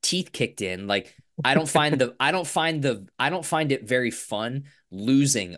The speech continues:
Speaker 1: over and over and over again,
Speaker 2: Sure.
Speaker 1: where I'm like, "Well, I just wanna see the next story beat." Like, I, I feel like the gameplay in The Last of Us is really fun and it's super tight and it's mechanically really well designed, but it's also just what I'm do-,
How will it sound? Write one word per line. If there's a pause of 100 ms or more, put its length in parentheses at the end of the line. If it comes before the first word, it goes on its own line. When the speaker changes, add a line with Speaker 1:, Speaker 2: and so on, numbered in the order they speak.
Speaker 1:
over
and
over
and
over
again,
Speaker 2:
Sure.
Speaker 1:
where
I'm
like,
"Well,
I
just
wanna
see
the
next
story
beat."
Like,
I,
I
feel
like (360)
the
gameplay
in
The
Last
of
Us
is
really
fun
and
it's
super
tight (220)
and
it's
mechanically
really
well
designed, (300)
but
it's
also
just
what
I'm
do-,